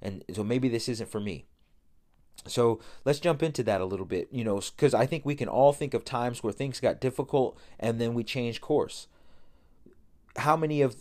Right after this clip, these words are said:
how many of us are where we are because of that, right? Because we, things got difficult, and so we took that as a sign,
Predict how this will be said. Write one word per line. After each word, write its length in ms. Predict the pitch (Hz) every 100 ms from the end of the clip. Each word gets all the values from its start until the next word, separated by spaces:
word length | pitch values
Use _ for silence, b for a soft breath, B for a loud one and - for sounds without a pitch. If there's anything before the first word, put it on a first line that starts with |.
| -
how 160 | 131 202
many 200 | 202 147
of 80 |
us 180 | 131 127 -
are 160 | 117
where 240 | 107 123 131
we 160 | 123
are 240 | 127 165 117
because 420 | 110 - 180 180
of 140 | 95
that, 240 | 76 60 -
right? 340 | 95 120 -
Because 380 | 127 - 139 123 B B B
we, 100 | 104
things 400 | - - 160 143
got 180 | 127 104
difficult, 480 | 151 151 143 151 113
and 80 |
so 80 | 139
we 120 | 120
took 260 | 110 170 165
that 160 | 139 127
as 160 | 117
a 60 | 107
sign, 400 | - 127 131